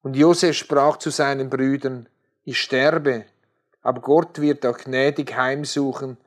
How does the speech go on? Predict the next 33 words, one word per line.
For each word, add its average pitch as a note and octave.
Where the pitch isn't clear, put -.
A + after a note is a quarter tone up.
und B2+
aus B2
diesem D3+
Lande C#3
führen C3
in A#2+
das A#2
Land, B2+
das -
er B2+
Abraham, C#3+
Isaak C3+
und A#2
Jakob A#2+
zu A#2+
geben A2+
geschworen G#2+
hat." -
Nicht C#3+
nur D3
der B2+
Jakob C#3+
ist C#3
sich C#3
sicher -
gsi, A2+
auch B2
der B2+
Josef C3+
ist C3
sich A#2+
sicher -
gsi, G#2